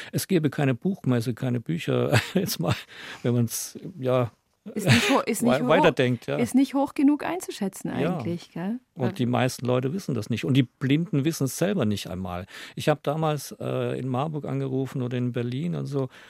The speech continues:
Speaker 1: und hab sie auf den Raffi Grafen angesprochen in Berlin. Da sagt mir jemand, „Ja, da steht noch irgendwo so ein Ding auf dem Dachboden rum, das ist schon ganz verstaubt. Ich glaub, das ist das, was Sie meinen.“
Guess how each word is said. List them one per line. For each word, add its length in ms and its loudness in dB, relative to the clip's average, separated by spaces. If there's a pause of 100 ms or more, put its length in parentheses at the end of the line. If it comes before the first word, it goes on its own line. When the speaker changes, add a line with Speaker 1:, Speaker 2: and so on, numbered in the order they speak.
(120)
Speaker 1:
und 100 0
hab 140 0
sie 140 -4
auf 120 -4
den 160 0
Raffi 280 0
Grafen 440 0
angesprochen 580 -2
in 160 2
Berlin. 380 0
Da 80 0
sagt 300 -4
mir 180 -2
jemand, 480 0 (540)
„Ja, 340 -6
da 100 -2
steht 380 -4
noch 240 -4
irgendwo 480 0
so 180 -4
ein 160 -2
Ding 240 4
auf 220 -4
dem 120 -2
Dachboden 640 -2
rum, 220 0
das 180 -4
ist 100 -4
schon 200 -2
ganz 240 -2
verstaubt. 640 -2 (480)
Ich 220 -8
glaub, 400 0
das 260 0
ist 340 -4
das, 220 -6
was 240 -6
Sie 100 -2
meinen.“ 560 -4